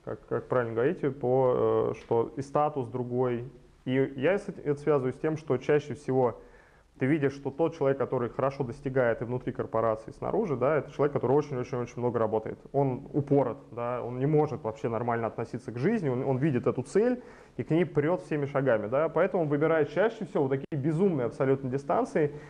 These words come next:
и мы вы-, видим очень много именно успешных людей. Вот, кроме, ну, есть профессиональные спортсмены, они тоже, конечно, безумцы, вот, но есть и абсолютно вот любители,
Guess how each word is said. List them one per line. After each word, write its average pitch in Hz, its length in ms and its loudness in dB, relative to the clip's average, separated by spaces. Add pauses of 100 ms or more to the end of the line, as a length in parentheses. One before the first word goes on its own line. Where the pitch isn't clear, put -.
(180)
и 139 40 2
мы 143 140 4
вы-, 170 240 2
видим 156 320 0
очень 160 200 0
много 143 220 2
именно 143 320 0
успешных 143 540 0
людей. 170 480 -4
Вот, 120 160 -6 (360)
кроме, 175 280 2 (100)
ну, 147 280 -2
есть 139 200 -4
профессиональные 170 480 0
спортсмены, 139 400 -2
они 123 120 -2
тоже, 123 180 0
конечно, 113 320 -4
безумцы, 117 400 -6 (420)
вот, 127 220 0
но 131 80 -2
есть 214 320 0
и 160 340 2
абсолютно 156 720 0
вот 143 180 0
любители, 160 720 0